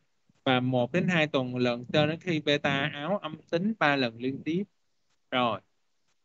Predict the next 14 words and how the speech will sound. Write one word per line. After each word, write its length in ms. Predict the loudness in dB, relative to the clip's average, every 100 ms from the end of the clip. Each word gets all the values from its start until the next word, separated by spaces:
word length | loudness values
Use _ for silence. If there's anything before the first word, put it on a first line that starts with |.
| _ _ _ _
Thì 300 | 6 8 6
nếu 220 | 4 4
mà 140 | 6 4
thai 240 | 4 0
trứng 200 | 2 2 2
nguy 140 | 2
cơ 160 | 2 2
thấp 240 | 2 0 -2
thì 100 | -2
mình 180 | -2 -2
sẽ 120 | -4
ngừa 220 | -2 -2 -2
thai 200 | -6 -6
sáu 260 | -6 -8